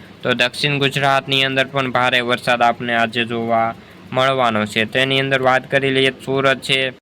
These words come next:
જે વલસાડની અંદર ભારેથી અતિ ભારે વરસાદ જોવા મળશે. નવસારી છે, ડાંગ છે અને તાપી છે, આ તમામ વિસ્તારોની અંદર આપણે ભારેથી અતિ ભારે વરસાદ આજે નોંધાવાનો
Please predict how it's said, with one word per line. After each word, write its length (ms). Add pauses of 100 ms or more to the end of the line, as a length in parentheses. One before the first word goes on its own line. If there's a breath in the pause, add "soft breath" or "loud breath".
(480 loud breath)
જે 140
વલસાડની 720
અંદર 240
ભારેથી 480
અતિ 220
ભારે 260
વરસાદ 400
જોવા 300
મળશે. 340
નવસારી 680
છે, 200
ડાંગ 480
છે 200 (1800 loud breath)
અને 380
તાપી 420
છે, 160
આ 140
તમામ 380
વિસ્તારોની 640
અંદર 240
આપણે 340
ભારેથી 640
અતિ 380
ભારે 300
વરસાદ 680
આજે 360
નોંધાવાનો 760